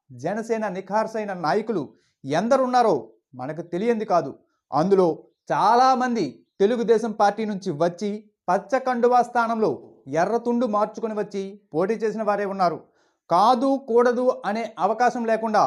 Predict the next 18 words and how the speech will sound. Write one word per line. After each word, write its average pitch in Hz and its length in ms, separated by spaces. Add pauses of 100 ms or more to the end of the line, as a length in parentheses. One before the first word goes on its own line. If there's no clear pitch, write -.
(360)
పవన్ 247 280
కళ్యాణ్ 254 360 (100)
అభిమానులు 226 600
మరియు 170 540 (160)
కాపు 226 280
ఓటర్లు 226 520 (440)
తెలుగుదేశంకి 254 720 (320)
మద్దతు 151 580
తెలిపి 202 580 (280)
పూర్తి 294 340
స్థాయిలో 233 460 (240)
నూట 214 280
నలభై 226 380
పైగా 220 340
స్థానాల్లో 214 480
గెలిపించారు. 196 580 (420)
ఇదే 185 340
విషయాన్ని 247 540